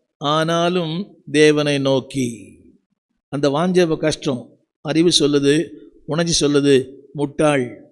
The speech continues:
எவ்வளோ ஜெபம் பண்ணிட்ட, எவ்வளோ வேதம் வாசித்துட்ட." இப்போ ஒரு அம்மா ஜெபம் பண்ணாங்க பார்த்தீங்களா? அழுது அழுது, அது இயல்பு தான், நானும் அழறேன். ஆனா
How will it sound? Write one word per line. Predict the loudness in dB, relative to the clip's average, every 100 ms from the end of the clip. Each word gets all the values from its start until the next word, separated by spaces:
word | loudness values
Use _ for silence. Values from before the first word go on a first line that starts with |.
| _ _ _ _ _
எவ்வளோ | -4 -4
ஜெபம் | -2 -2 -4
பண்ணிட்ட, | -4 -4 -2 -2 -2 -10 _ _ _ -6
எவ்வளோ | -2 0
வேதம் | 0 0 -2
வாசித்துட்ட." | -4 -4 -6 -4 -4 -6 -20 _ _
இப்போ | -8 -4
ஒரு | -2
அம்மா | -4
ஜெபம் | -4 -4 -4
பண்ணாங்க | -4 -6 -4
பார்த்தீங்களா? | -4 -4 -4 -6 -10 -20 _ _ _ _
அழுது | -2 0 2 2
அழுது, | 0 -2 -6 -6
அது | -4
இயல்பு | 0 0 2 0
தான், | -2 -8 -20 _ _ _ _ -12
நானும் | -6 -4 -4
அழறேன். | 0 0 0 -4 -14 -20 _ _ -12
ஆனா | -6 -4